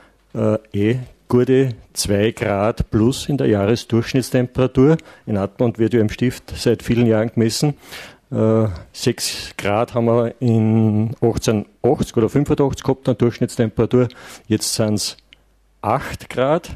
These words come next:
das heißt zwei Grad, wenn ich sag zweiundzwanzig, vierundzwanzig, weiß nicht so viel, aber wenn wir uns überlegen, was für die Vegetation heißt, sechs oder acht, dann merkt man schon, es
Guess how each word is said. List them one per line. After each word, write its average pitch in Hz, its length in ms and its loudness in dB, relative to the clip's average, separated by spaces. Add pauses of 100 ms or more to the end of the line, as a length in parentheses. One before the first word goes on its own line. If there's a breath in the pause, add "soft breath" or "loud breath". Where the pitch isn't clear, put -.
(160)
das 95 120 -6
heißt 110 220 -2
zwei 107 260 -2
Grad, 110 340 -2
wenn 117 120 0
ich 101 80 -4
sag 107 180 -4
zweiundzwanzig, 104 500 -2
vierundzwanzig, 117 520 -2
weiß 101 160 -2
nicht 113 140 0
so 147 100 2
viel, 156 280 4 (460 loud breath)
aber 104 220 0
wenn 110 80 0
wir 107 80 2
uns 101 100 0
überlegen, 113 400 2
was 107 140 2
für 117 160 -4
die 104 100 0
Vegetation 107 560 0
heißt, 107 340 -2 (260 loud breath)
sechs - 360 -2
oder 107 160 0
acht, 107 540 0
dann 110 80 -2
merkt 104 300 -4
man 127 100 0
schon, 131 220 0
es - 240 -4